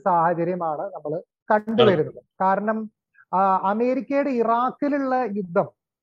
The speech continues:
Speaker 1: അത്, ആ, അമേരിക്കൻ പബ്ലിക്കിൽ തന്നെ വളരെ എതിർപ്പുകൾ ഉണ്ടാക്കുകയും ഇനി അമേരിക്കയ്ക്ക് ഈ പശ്ചിമേഷ്യയിലുള്ള യുദ്ധങ്ങളിൽ നിന്ന് മാറി നിൽക്കേണ്ട ഒരു രാഷ്ട്രീയ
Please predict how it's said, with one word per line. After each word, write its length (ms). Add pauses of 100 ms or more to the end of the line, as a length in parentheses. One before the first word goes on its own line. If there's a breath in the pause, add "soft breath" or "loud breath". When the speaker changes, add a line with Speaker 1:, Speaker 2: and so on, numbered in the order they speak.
(380)
Speaker 1:
അത്, 460 (100)
ആ, 640
അമേരിക്കൻ 720
പബ്ലിക്കിൽ 760
തന്നെ 420 (140)
വളരെ 260
എതിർപ്പുകൾ 680
ഉണ്ടാക്കുകയും 720 (320)
ഇനി 180
അമേരിക്കയ്ക്ക് 680
ഈ 280
പശ്ചിമേഷ്യയിലുള്ള 960
യുദ്ധങ്ങളിൽ 520
നിന്ന് 160
മാറി 500
നിൽക്കേണ്ട 420
ഒരു 360
രാഷ്ട്രീയ 760